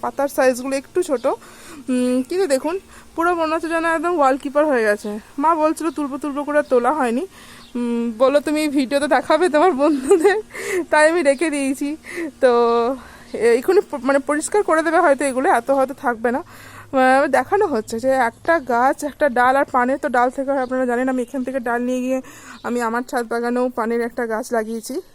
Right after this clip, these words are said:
পুজো, পুজো টুজোতে কাজে লাগে। আহ, কি সুন্দর লাগছে, ঠিক মনে হয় যেন ওয়ালকিপার বানিয়েছে, ভীষণই সুন্দর। আর ভিডিওটা অযথা লং করবো না। এই ধরনের পান গাছ, তারপর চন্দন গাছ, এগুলো না, যে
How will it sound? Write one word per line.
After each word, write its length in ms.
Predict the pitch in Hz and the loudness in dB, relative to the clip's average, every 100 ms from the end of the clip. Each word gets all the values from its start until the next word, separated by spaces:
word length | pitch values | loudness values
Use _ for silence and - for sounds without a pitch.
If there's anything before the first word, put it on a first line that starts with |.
| - - | -20 -16
পুজো, 500 | - 240 240 233 233 233 | -8 -4 0 0 0 -4
পুজো 180 | 330 339 | -6 -6
টুজোতে 300 | 330 302 311 | -6 -6 -4
কাজে 240 | 254 233 | -2 -2
লাগে। 220 | 226 220 339 - - - - - - | -2 -4 -6 -10 -20 -20 -20 -20 -10
আহ, 500 | 208 196 196 196 220 202 - - - - - | -4 -2 -2 -4 -6 -12 -20 -20 -20 -20 -10
কি 160 | 269 | -8
সুন্দর 280 | 277 269 247 | -6 -2 0
লাগছে, 280 | 240 226 254 | 0 -2 -6
ঠিক 260 | - - 262 | -10 -8 -4
মনে 120 | 269 | -2
হয় 80 | 262 | -2
যেন 140 | 269 | -2
ওয়ালকিপার 640 | 277 233 220 226 233 220 - - - 262 - | 0 -2 -2 -6 -4 -4 -6 -16 -18 -12 0
বানিয়েছে, 500 | 226 202 196 196 190 - - - 233 | 0 0 -4 -6 -16 -18 -20 -12 -8
ভীষণই 320 | 240 269 269 | -2 0 0
সুন্দর। 440 | 262 254 262 320 349 - - - - - | 0 -2 0 -2 -4 -16 -20 -20 -20 -10
আর 460 | 208 196 202 208 214 269 - 262 233 | -4 0 0 0 -4 -12 -18 -12 -6
ভিডিওটা 280 | 233 254 247 | -4 2 2
অযথা 260 | 247 269 | 2 0
লং 180 | 233 226 | 0 0
করবো 240 | 262 247 | 0 0
না। 180 | 240 294 - | 0 -2 -4
এই 160 | - | -6
ধরনের 240 | 240 262 262 - | -2 0 0 2
পান 260 | 240 247 | 2 2
গাছ, 260 | 247 247 247 - - - | 2 2 2 -4 -14 -4
তারপর 420 | 208 208 214 208 208 | -2 0 0 0 0
চন্দন 360 | 233 226 247 254 | -4 -2 -2 0
গাছ, 240 | 247 269 | 0 0
এগুলো 200 | 247 240 | 0 0
না, 180 | 349 285 - - 277 - | -2 -4 -6 -16 -14 -4
যে 140 | 220 | -4